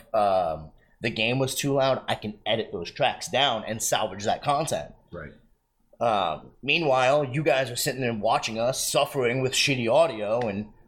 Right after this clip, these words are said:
Speaker 1: we have no idea.
Speaker 2: Side note: uh, if you ever go in a stream and someone bitches at you for telling them that something is wrong,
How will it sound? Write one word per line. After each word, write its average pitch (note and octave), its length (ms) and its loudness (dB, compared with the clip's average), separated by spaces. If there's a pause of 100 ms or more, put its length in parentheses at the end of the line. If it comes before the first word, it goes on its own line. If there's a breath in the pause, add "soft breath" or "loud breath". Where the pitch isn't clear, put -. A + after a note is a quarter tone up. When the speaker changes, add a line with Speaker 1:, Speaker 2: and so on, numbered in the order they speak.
Speaker 1:
we C3 140 2
have C#3 140 4
no C3 160 4
idea. B2 380 0 (140)
Speaker 2:
Side F#3 440 2
note: C3 280 -2 (280)
uh, C3+ 280 4
if D3 240 -2
you F4 240 -6
ever D3 320 2
go C#3+ 200 2
in C3+ 60 -2
a A#2+ 80 -4
stream C3+ 520 -2
and A#2+ 220 -6
someone A#2+ 480 -4 (920)
bitches C#3 420 2
at C3+ 120 -4
you C#3 280 0
for A#2 340 -4
telling C3 420 -4
them B2+ 160 -2
that A#2+ 140 -6
something B2+ 360 -4
is G#2+ 120 -6
wrong, B2+ 480 -2